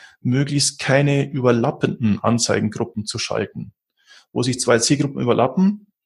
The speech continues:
ähm, weil bei so einer Überlappung dann Facebook entscheidet für A oder B und es spricht eine, eine, wird da einfach nicht ausgespielt. Deswegen von vornherein diese Überlappungen vermeiden. Das kannst du eben, wenn du sagst, einmal mache ich eine für Fans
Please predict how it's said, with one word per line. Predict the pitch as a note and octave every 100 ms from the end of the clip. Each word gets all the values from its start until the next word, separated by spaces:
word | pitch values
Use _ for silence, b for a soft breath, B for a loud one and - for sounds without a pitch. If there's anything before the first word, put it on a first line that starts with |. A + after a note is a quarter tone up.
| b b b b _ _ _
ähm, | B2 B2+ C3 B2+ -
weil | - A2 A#2+ C3+ C#3
bei | C3+ A#2
so | A#2
einer | C3
Überlappung | A#2 A#2 A2+ B2 C#3 C3
dann | B2 A2
Facebook | - A2 - B2
entscheidet | A#2+ - A2+ A#2+ C3 - - _
für | - - C3 -
A | F#2
oder | C#3 A#2+ A2+
B | C3+ A#2+ C#3 E3 -
und | - A#2+
es |
spricht | - C#3+ - B2+
eine, | C3 -
eine, | B2+ B2+ B2+ -
wird | C3
da | -
einfach | C#3 C3+
nicht | B2
ausgespielt. | C3+ E3 B2+ - A#2 B2
Deswegen | B2 - B2+ A#2+ A#2+
von | C3 A2+
vornherein | - B2+ C#3 C3 A#2+ B2 A#2 - _ _ _ _ _ -
diese | A#2+
Überlappungen | B2 A#2 A2+ - C3 B2+
vermeiden. | C3 A#2 G#2 C#3+ A3 F#3
Das | C3
kannst | - D3+ F#3 -
du |
eben, | - C#3 C#3
wenn | C3
du | B2
sagst, | B2 A#2+ - -
einmal | A#2+ C3+
mache | B2 A#2+
ich |
eine | A#2+ A#2+
für | A#2+
Fans | A2 A#2+ F3 A#3+ b